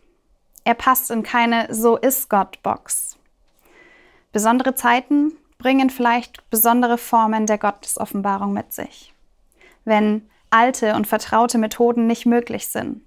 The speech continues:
findet Gott Wege zu uns. Vielleicht ist es manchmal sogar heilsam, wenn wir neue Wege gehen müssen, um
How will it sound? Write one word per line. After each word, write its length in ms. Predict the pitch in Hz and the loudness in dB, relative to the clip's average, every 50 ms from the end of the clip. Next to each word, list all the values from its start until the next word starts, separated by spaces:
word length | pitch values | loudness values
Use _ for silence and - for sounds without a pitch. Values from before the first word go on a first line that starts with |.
| _ _ | _ _
findet 500 | - - - 262 262 254 247 240 247 - | -20 -6 -2 0 0 0 0 -2 -2 0
Gott 300 | 226 220 214 - 208 208 | 0 0 0 -2 -4 -2
Wege 420 | 214 214 220 214 208 208 208 208 | 0 0 0 0 0 -2 -2 -2
zu 200 | - - - - | -4 -6 -6 -4
uns. 480 | - - 107 110 220 - - - - _ _ _ _ _ _ _ _ _ _ _ _ _ _ _ _ _ _ _ _ _ _ _ | -6 -6 -6 -6 -8 -10 -12 -14 -14 _ _ _ _ _ _ _ _ _ _ _ _ _ _ _ _ _ _ _ _ _ _ _
Vielleicht 320 | - 254 247 247 240 - | 0 2 2 2 2 -2
ist 80 | 262 254 | -4 -4
es 120 | 247 233 | -2 0
manchmal 420 | - 233 233 233 233 - 233 233 226 | 2 0 0 2 2 2 2 2 2
sogar 340 | 226 214 214 208 196 - - | 2 0 0 -2 -2 0 0
heilsam, 640 | 233 233 240 233 214 208 196 196 196 196 208 214 208 _ _ _ _ _ _ _ _ _ _ _ _ _ _ _ _ _ | 2 2 2 2 0 0 -4 -4 -4 -6 -8 -10 -12 _ _ _ _ _ _ _ _ _ _ _ _ _ _ _ _ _
wenn 180 | _ 226 214 214 | _ 0 2 2
wir 80 | 214 208 | 2 2
neue 320 | 214 208 208 214 214 202 | 2 0 0 0 0 2
Wege 240 | 208 208 208 214 202 | 0 0 0 -2 -4
gehen 300 | - 220 233 240 233 220 | -2 -2 -2 -2 -2 -4
müssen, 420 | - - - - 220 - 208 208 - _ _ _ _ | -4 -6 -8 -8 -8 -10 -10 -12 -16 _ _ _ _
um 300 | 220 214 208 202 202 | -2 0 0 -2 -4